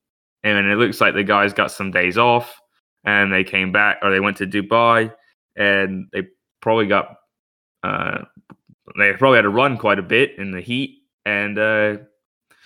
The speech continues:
it looks like they come back a little bit sluggish maybe to begin, and then, uh, Arteta gets into 'em, and it was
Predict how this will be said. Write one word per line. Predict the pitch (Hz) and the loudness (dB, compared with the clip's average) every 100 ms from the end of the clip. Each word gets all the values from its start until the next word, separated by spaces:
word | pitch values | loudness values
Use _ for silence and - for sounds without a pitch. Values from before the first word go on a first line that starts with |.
| _ _ _ _ - | _ _ _ _ -8
it | |
looks | 123 151 | -4 -2
like | 160 - | -2 0
they | 127 | -2
come | 156 139 | -2 0
back | 131 123 | 0 0
a | 117 | 0
little | 117 117 | 0 2
bit | 101 120 - - _ _ _ _ | 2 2 0 -6 _ _ _ _
sluggish | - - 107 127 180 180 | -12 -2 0 2 0 0
maybe | 170 | 0
to | 165 | 0
begin, | 151 127 135 175 190 | 0 0 0 0 -4
and | 127 127 | -6 -4
then, | 127 131 127 | -2 -4 -4
uh, | 127 120 | -6 -4
Arteta | 120 123 139 127 | -4 -2 0 0
gets | 113 110 127 | 0 -2 -4
into | 123 113 110 | -6 -2 -2
'em, | 110 113 _ _ _ _ | -2 -8 _ _ _ _
and | 107 104 104 104 104 101 - _ _ _ | 0 2 2 0 -2 -6 -12 _ _ _
it | 101 | -4
was | 101 95 - - - | -4 -6 -10 -20 -20